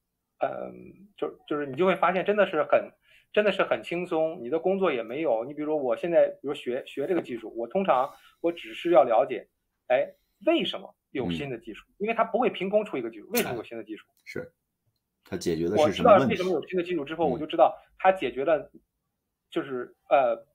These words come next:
Speaker 1: 整个这个I T领域当中的哪些痛点。
Speaker 2: 嗯。
Speaker 1: 然后我，我看一看我之前搞过的东西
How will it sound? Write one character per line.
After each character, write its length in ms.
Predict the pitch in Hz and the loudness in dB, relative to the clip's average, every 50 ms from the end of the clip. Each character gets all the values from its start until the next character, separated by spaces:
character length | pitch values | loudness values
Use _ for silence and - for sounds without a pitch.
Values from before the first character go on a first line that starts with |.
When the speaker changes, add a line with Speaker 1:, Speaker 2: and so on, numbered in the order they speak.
| _ _ _ | _ _ _
Speaker 1:
整 240 | - - 165 135 120 | -4 -2 -2 -2 0
个 220 | 127 196 202 185 | 2 4 4 4
这 100 | 175 170 | 4 4
个 80 | 147 143 | 6 6
I 200 | 147 160 170 180 | 8 8 6 4
T 160 | 180 - 175 | 4 0 -4
领 160 | 139 127 110 | -4 -4 -8
域 60 | 123 143 | -4 0
当 120 | 156 156 | 0 2
中 80 | 156 160 | 2 0
的 220 | 160 147 131 127 - 151 | -2 -2 -2 -2 -4 -6
哪 180 | 147 - - | -8 -8 -8
些 160 | - - 156 | -8 -6 -6
痛 240 | 175 - - 185 135 | -4 -2 -2 -2 -2
点。 220 | 117 - - - _ _ - | -4 -12 -14 -16 _ _ -10
Speaker 2:
嗯。 220 | 92 87 85 80 - | -8 -8 -6 2 4
Speaker 1:
然 120 | 165 180 | 6 8
后 40 | 202 | 8
我， 220 | 190 - 117 120 | 6 6 4 2
我 140 | 139 131 120 | 2 -2 -6
看 240 | - - 214 185 160 | -2 0 -2 0 0
一 20 | |
看 160 | 151 180 160 139 | 0 0 0 0
我 100 | 117 117 | 0 -2
之 160 | - - 196 | -4 -6 -6
前 240 | 196 175 151 165 170 | -4 -2 -4 -2 2
搞 220 | - 147 - - | 2 2 2 2
过 100 | - 156 | -2 -6
的 60 | 143 | -6
东 180 | 139 151 160 165 | -6 -8 -8 -10
西 220 | 160 139 113 113 | -8 -12 -12 -12